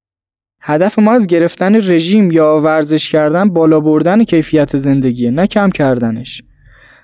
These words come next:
غذا خوردن یکی از لذت‌های زندگیه،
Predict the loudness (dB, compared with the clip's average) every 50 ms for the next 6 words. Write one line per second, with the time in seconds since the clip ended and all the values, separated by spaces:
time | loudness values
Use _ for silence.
0 | _ _ -4 -2 -2 -2 -2 -2 -2 -2 -2 0 0 0 2 2 2 0 0 0
1 | 0 0 0 0 0 0 0 0 0 0 -2 -2 0 0 0 0 0 0 0 -2
2 | 0 0 0 0 0 0 0 0 0